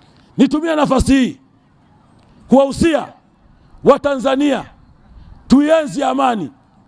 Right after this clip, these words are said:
na hususa Waislamu. Dini yenu ni dini ya amani, dini yenu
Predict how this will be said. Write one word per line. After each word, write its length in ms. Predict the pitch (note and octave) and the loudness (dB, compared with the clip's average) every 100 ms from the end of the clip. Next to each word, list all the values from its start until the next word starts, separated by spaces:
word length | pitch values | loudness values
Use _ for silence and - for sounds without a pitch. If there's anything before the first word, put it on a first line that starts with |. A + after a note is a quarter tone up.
| _ _ _ - | _ _ _ 0
na 100 | A#3+ | 0
hususa 420 | - C#4+ F4+ D4+ | 0 -2 0 0
Waislamu. 560 | C#4+ C4 - C#4 A#3 C#3+ - _ _ _ _ _ _ _ _ _ | 0 0 -2 -2 -2 -6 -18 _ _ _ _ _ _ _ _ _
Dini 240 | - C#4+ D4 | 0 2 2
yenu 440 | D#4+ D#4+ C#4+ E3 - _ _ _ - | 2 0 -4 -10 -14 _ _ _ -2
ni 140 | G3+ | 0
dini 260 | C4 E4 D4 | 2 0 -2
ya 160 | C4+ B3 | -2 -2
amani, 440 | C4 B3+ G3 C3 - _ _ _ _ _ _ _ _ _ - | 0 -2 -4 -10 -16 _ _ _ _ _ _ _ _ _ -4
dini 240 | B3 C#4+ | -2 -2
yenu 440 | D4+ D#4+ D#4 B3+ | -2 -4 -4 -10